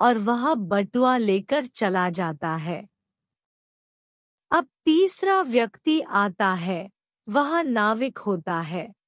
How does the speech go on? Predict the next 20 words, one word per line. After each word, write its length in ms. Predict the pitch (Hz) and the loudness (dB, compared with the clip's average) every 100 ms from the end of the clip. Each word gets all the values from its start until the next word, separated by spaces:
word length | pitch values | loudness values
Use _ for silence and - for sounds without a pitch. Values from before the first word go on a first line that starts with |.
| _ _ _ _ _ _ _ _ _ _ _ | _ _ _ _ _ _ _ _ _ _ _
वह 260 | 240 349 381 | 0 2 2
भगवान 720 | 277 240 247 196 233 262 339 | 2 2 2 0 0 0 -2
से 240 | 349 330 277 | -6 -4 -4
कहता 500 | - 202 190 208 196 | -2 -2 -2 0 0
है 360 | 196 202 180 - _ _ _ | 0 -4 -6 -14 _ _ _
कि 120 | 330 339 | 0 0
मैं 320 | 311 320 349 - - | 0 0 -2 -2 0
पन्द्रह 480 | 254 269 359 392 | 0 0 0 0
दिनों 440 | 392 262 254 277 330 | 0 0 0 0 -4
के 180 | 254 294 | -4 -2
लिए 360 | 247 247 208 - 196 | 0 0 0 -4 -4
जहाज 640 | 185 254 233 330 370 285 | 0 0 0 -2 -2 -2
लेकर 560 | 247 233 226 254 220 247 | 0 0 2 0 0 -4
समुद्र 680 | - - 277 311 349 349 370 | -10 -2 -2 -2 -4 -2 -2
की 320 | - 339 277 | 0 -2 0
यात्रा 520 | 226 214 226 262 285 | 2 2 0 -2 -2
पर 300 | 302 - 233 | -2 0 0
जा 360 | 226 180 214 202 | 0 -2 0 0
रहा 320 | 190 175 185 | 0 -2 -2
हूँ, 420 | 180 175 220 254 | -4 -4 -6 -8